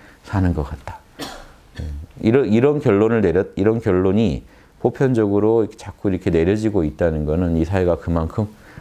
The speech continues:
올바른 사회에서 되게 멀어졌다. 건강하지 않은 상태로 가고. 이걸 좀 기준으로 보세요.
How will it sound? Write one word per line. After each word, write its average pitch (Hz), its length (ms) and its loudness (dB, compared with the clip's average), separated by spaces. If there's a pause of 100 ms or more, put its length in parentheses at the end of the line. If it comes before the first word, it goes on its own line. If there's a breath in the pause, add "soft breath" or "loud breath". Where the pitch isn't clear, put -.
(100)
올바른 101 480 2
사회에서 90 520 0 (100)
되게 82 300 -6 (360)
멀어졌다. 80 560 -2
건강하지 107 560 0
않은 82 260 0
상태로 85 380 -4
가고. 69 180 -6 (960 loud breath)
이걸 117 360 4
좀 120 200 2
기준으로 92 500 2
보세요. 76 560 -2